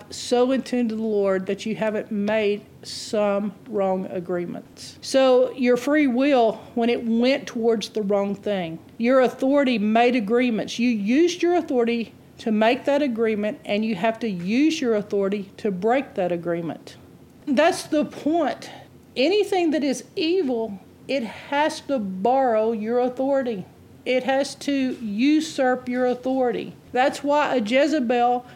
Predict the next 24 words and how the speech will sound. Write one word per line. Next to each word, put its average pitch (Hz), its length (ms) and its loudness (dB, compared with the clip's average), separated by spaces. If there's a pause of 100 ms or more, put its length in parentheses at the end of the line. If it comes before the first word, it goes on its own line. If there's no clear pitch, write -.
(140)
has 254 260 2
no 262 260 4
power 302 540 2
in 247 220 0
the 247 180 -4
earth 254 340 0 (120)
apart 247 580 0
from 247 300 -4 (100)
Ahab's 226 720 0
authority. 226 720 -2 (320)
That's - 220 0
why 285 200 2
a 254 60 2
Jezebel 262 500 2
has 262 280 -2
no 269 380 2
authority 269 880 0 (300)
or 240 160 0
place 262 720 -2
in 254 140 -2
a 247 80 0
group 254 360 0
of 247 140 -2
believers 254 640 -2